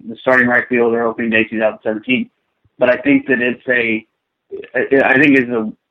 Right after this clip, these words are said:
I don't think it's pie in the sky. I don't think that it's a just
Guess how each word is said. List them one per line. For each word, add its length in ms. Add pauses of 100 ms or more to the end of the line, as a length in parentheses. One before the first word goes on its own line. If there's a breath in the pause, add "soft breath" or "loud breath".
(160)
I 100
don't 120
think 120
it's 160
pie 220
in 60
the 100
sky. 400
I 20
don't 160
think 200
that 100
it's 160
a 340 (300)
just 140